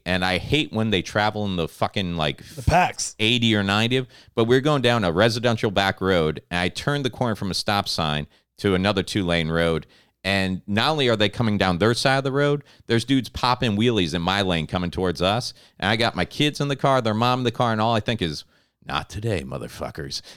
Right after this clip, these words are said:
Speaker 1: And, like,
Speaker 2: So
Speaker 1: I ju-
Speaker 2: what are you gonna do there, road warrior?
Speaker 1: I sped up. I'm like, "They have exactly three point eight seconds to get the fuck on the right side of the road."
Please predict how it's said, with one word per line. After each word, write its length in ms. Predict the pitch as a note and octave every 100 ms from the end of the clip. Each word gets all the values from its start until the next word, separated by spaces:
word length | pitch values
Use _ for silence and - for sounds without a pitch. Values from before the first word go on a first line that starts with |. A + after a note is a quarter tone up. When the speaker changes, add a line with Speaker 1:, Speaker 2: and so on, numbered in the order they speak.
| -
Speaker 1:
And, 240 | G#2+ G#2+ G2+
like, 160 | F#2+
Speaker 2:
So 200 | F2+ G2+
Speaker 1:
I 120 | G2 A#2
ju- 140 | G#2+
Speaker 2:
what 160 | B3+ B3
are 40 |
you 60 | B3
gonna 140 | A#3+
do 180 | A#3+ B3
there, 220 | F#3 D#3+
road 280 | C#3+ D#3 D3+
warrior? 440 | D3+ E3 E3+ G#3+
Speaker 1:
I 80 | B2+
sped 360 | B2 - C#3 D#3
up. 180 | G3+ - - - _ -
I'm 220 | C#3+ D#3+
like, 260 | D#3 C#3+ A#2
"They 240 | A#2+ D3 D#3+
have 280 | D#3 D3
exactly 600 | C#3 B2+ G#2+ B2+ B2+ C3+ B2
three 240 | B2+ B2
point 260 | A#2 B2+ A#2+
eight 160 | A#2
seconds 360 | - B2 G#2 -
to 60 |
get 160 | F#2+ G2+
the 60 | G#2
fuck 240 | A#2 -
on 120 | G2+
the 60 | F#2+
right 200 | F#2+ F#2+
side 200 | G2 F#2+
of 60 |
the 80 | E2
road." 360 | E2+ F2+ D2